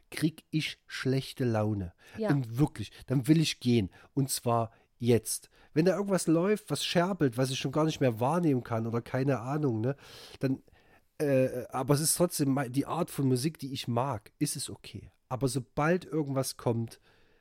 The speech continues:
Speaker 1: raste ich aus. Also was heißt ausrasten? Aber dann,
Speaker 2: Mhm.
Speaker 1: dann will ich einfach, dann muss ich jetzt weg. Es ist, tut mir leid. Also, ähm,
Speaker 2: Ja.
Speaker 1: das, es gibt nur, das Ding ist,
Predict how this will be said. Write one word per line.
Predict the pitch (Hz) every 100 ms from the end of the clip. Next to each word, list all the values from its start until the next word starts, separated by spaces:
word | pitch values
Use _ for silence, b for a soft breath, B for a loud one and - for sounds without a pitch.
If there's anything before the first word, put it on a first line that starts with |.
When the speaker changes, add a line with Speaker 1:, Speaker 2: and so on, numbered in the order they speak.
| b -
Speaker 1:
raste | 95 107 113 - -
ich | 123 117 - -
aus. | 107 107 - _
Also | - 117
was | 104
heißt | 101 -
ausrasten? | 110 - 92 - -
Aber | 98
dann, | 104 98 B B B
Speaker 2:
Mhm. | 220 214 220
Speaker 1:
dann | 117
will | 123
ich | 120
einfach, | 107 - -
dann | 120
muss | 123 143
ich | 131 135
jetzt | - -
weg. | 123 - - - _ _
Es | 120 -
ist, | 127 -
tut | 156
mir | 151
leid. | 135 131 131 -
Also, | - 123 131 123 B B B B -
ähm, | 123 120 120 113
Speaker 2:
Ja. | 214 208 b _
Speaker 1:
das, | 127 - - -
es | 147 -
gibt | 185 -
nur, | 190 190 190 - _ _ -
das | 151
Ding | 220 214
ist, | 214